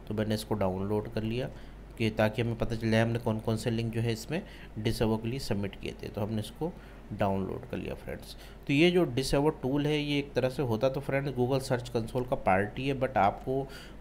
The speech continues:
Google Search Console का जो dashboard है वहाँ से कहीं search करने से नहीं मिलता है। आपको इस tool तक पहुँचना है तो आपने लिखना होगा, अ, Google में, Google के search box में disawo link या disawo tool।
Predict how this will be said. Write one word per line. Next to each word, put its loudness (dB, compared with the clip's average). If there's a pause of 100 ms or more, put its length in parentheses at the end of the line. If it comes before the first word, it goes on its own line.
Google 4
Search 0
Console 0
का 2
जो 2
dashboard 2
है 2
वहाँ 0
से -4
कहीं -4
search -2
करने 0
से -4
नहीं 2
मिलता -2
है। -4 (360)
आपको 4
इस -4 (520)
tool 2
तक 4
पहुँचना 2
है 2
तो 0
आपने 4
लिखना 0
होगा, 2
अ, 0
Google 2
में, 0 (240)
Google 2
के 2
search -2
box 0
में 0
disawo 4
link 0
या 2
disawo 0 (420)
tool। 4